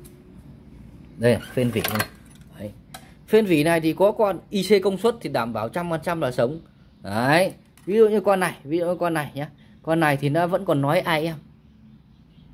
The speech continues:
Đấy, em em thì nó không nói. Nhưng phên vỉ của nó này, phên vỉ của nó, nó sạch đẹp vô cùng.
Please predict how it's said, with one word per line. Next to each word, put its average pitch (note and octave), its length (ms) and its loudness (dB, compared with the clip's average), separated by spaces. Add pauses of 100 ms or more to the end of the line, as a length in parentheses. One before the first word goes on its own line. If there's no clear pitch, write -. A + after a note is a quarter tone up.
(200)
Đấy, A2+ 340 -2
em D#3+ 140 0
em D#3 200 2
thì C3+ 100 -2
nó C4 60 0
không C#3+ 180 -2
nói. C#3 220 0 (400)
Nhưng F#3 140 -4
phên F#3 220 0
vỉ A#2 220 0
của A2 100 0
nó D3 180 -2
này, A#2 120 -8 (320)
phên C#3+ 180 -6
vỉ F#2+ 220 -6
của G2+ 60 -8
nó, B2 160 -4 (400)
nó F3 60 -12
sạch D3 180 -4 (100)
đẹp C3 140 -2 (140)
vô F3+ 120 0
cùng. D3 220 -2